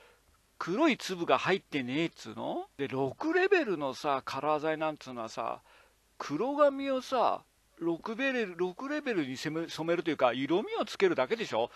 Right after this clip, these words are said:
だから黒の粒子なんか入ったら真っ黒になっちゃうからね。だから黒の粒子基本的に入れないよね、六レベルは。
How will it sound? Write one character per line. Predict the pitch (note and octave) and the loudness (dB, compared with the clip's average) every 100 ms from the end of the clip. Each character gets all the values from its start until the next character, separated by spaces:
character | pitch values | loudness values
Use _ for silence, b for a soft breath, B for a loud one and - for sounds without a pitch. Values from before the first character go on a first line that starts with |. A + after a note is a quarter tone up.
| B B | B B
だ | G#3 | 2
か | G3 | 2
ら | D#3 | 4
黒 | - A4 A4 | 6 8 8
の | G#3 | 8
粒 | E3+ | 4
子 | D#3+ E3 | 4 4
な | |
ん | |
か | C3 | 4
入 | D#3 F#3+ | 2 2
っ | |
た | - | 2
ら | B2+ | 4
真 | D3 | 4
っ | |
黒 | - A4 | 4 4
に | G4 | 6
な | |
っ | G#3 | 6
ち | D#3+ | 4
ゃ | |
う | A#2+ | 4
か | |
ら | A#2+ | 4
ね。 | F3 | 6
だ | B3 | 8
か | C#3+ B B | 8 B B
ら | F#3 | -6
黒 | - F#4+ | 0 2
の | C#4+ | 4
粒 | E3 D3 | 2 0
子 | - | -2
基 | D#3 | -4
本 | A#3+ | -4
的 | B3+ A#3 | -2 0
に | D#3+ | 0
入 | D#3+ | 2
れ | C4+ | 2
な | A#4 | 4
い | A4 | 4
よ | A#3 | 4
ね、 | C#3 D3 | 4 2
六 | D3 D#3+ | 0 2
レ | D#3 | 2
ベ | C#3+ | 2
ル | A#2+ | 2
は。 | A#2 | 0